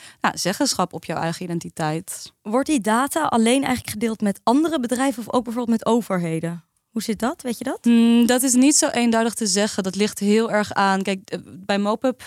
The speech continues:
Speaker 1: en Twitter hebben we dat bijvoorbeeld niet bewezen. Ehm, maar, eh, dat ligt,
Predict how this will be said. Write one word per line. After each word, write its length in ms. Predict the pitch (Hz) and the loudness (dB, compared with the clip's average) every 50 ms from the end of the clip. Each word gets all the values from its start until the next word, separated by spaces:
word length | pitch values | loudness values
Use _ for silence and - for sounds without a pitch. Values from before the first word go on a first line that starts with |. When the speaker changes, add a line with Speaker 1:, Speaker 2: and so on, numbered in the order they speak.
| - - - | -20 -18 -10
Speaker 1:
en 160 | - 208 202 | -8 -6 -6
Twitter 300 | - - 220 220 247 240 | -4 -6 -6 -6 -4 -4
hebben 200 | 220 220 196 202 | -4 -4 -4 -4
we 60 | 190 | -4
dat 120 | 185 185 185 | -4 -4 -4
bijvoorbeeld 320 | - 190 196 190 190 185 | -6 -8 -8 -8 -6 -6
niet 120 | 190 190 - | -8 -8 -8
bewezen. 640 | 185 175 175 170 170 170 - - 165 165 190 254 - _ _ - _ _ _ | -6 -4 -4 -2 -2 -4 -6 -8 -8 -10 -10 -12 -14 _ _ -20 _ _ _
Ehm, 720 | - - 170 175 175 175 175 175 180 180 180 180 180 180 - | -6 -2 0 0 2 2 2 2 0 0 0 0 -2 -2 -2
maar, 480 | - - 196 185 190 190 185 185 185 180 | -2 0 0 2 2 2 2 2 2 0
eh, 300 | - - 147 180 180 180 180 175 | 0 -2 -2 0 0 0 -2 -2
dat 320 | - 190 185 - - - - | -2 -2 -2 -2 -4 -6 -8
ligt, 280 | 190 190 196 185 - | -6 -6 -4 -4 -6